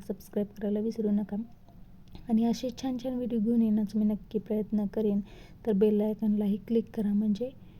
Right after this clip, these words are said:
अ, म-, तुम्हाला माझे पहिल्यां सुरू व्हिडिओ बघता येतील, त्याची नोटिफिकेशन तुम्हाला मिळेल.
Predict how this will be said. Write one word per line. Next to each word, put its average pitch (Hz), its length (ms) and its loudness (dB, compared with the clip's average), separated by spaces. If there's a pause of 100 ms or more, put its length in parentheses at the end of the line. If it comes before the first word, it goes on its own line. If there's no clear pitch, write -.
(320)
अ, 214 40 0
म-, 214 440 2 (380)
तुम्हाला 214 300 6
माझे 208 400 2 (460)
पहिल्यां 226 400 4
सुरू 214 240 0 (600)
व्हिडिओ 220 300 6
बघता 214 320 -4
येतील, 214 340 -2
त्याची 226 220 0
नोटिफिकेशन 208 840 0
तुम्हाला 202 360 0
मिळेल. 220 340 2